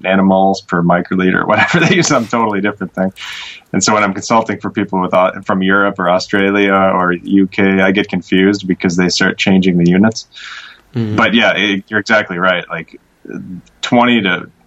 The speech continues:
Speaker 1: to four hundred is the range between men and women. And, um, and,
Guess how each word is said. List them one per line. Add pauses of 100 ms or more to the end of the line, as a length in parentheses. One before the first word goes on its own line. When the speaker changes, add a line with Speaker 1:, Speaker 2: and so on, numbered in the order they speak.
(160)
Speaker 1:
to
four
hundred
is
the
range
between
men
and
women.
And, (400)
um,
and,